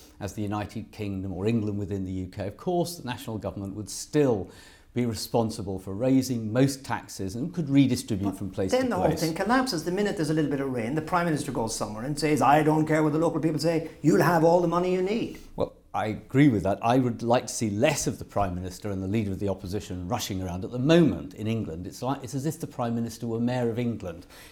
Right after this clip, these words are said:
Speaker 1: you know, and somehow responsible in an executive way for everything. We can't have that.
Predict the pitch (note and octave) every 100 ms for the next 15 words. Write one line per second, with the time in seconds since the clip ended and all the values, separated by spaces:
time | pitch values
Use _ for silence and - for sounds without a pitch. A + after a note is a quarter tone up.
0 | - G#2+ G2+ B2 A#2 A2 G#2+ A2 - C3
1 | A#2 F#2+ A2 A2 A2+ G2+ C3 - A2 G2+
2 | G#2 G2 A2+ A#2+ G#2+ F2+ - - - -
3 | - - _ _ _ D3 D3+ C#3 F3 F3
4 | - - B2+ G#2 - C2+ -